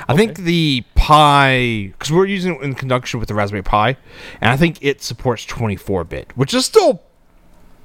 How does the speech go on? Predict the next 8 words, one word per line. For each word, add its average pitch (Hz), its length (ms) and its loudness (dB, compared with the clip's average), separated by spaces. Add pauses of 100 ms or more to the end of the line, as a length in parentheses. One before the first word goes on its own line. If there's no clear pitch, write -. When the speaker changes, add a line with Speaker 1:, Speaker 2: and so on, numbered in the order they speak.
(340)
Speaker 1:
crazy, 147 580 0
'cause, 151 280 -6
uh, 185 120 2 (360)
the 170 100 2
current, - 720 -2 (440)
um, 151 540 2
the 143 160 -2
current 208 360 2